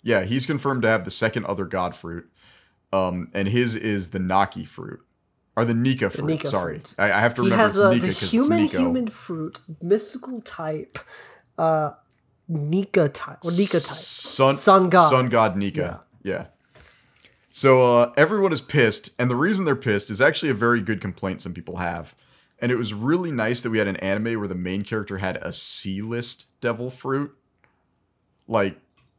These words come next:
Speaker 1: genuinely. And now it's like, just kidding, he's not a C-lister. He's actually an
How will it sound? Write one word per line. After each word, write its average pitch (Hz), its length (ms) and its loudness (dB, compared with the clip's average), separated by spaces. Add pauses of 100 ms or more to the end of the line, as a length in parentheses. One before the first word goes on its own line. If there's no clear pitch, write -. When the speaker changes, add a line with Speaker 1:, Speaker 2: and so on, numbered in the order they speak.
(180)
Speaker 1:
genuinely. 123 880 0 (1900)
And 127 180 2
now 131 240 6
it's 127 160 0
like, 117 240 2
just 127 260 0
kidding, 104 440 -2
he's 107 280 -6
not 104 200 2
a 95 40 0
C-lister. 90 680 -6
He's 95 260 -8
actually 98 360 0
an 90 80 -8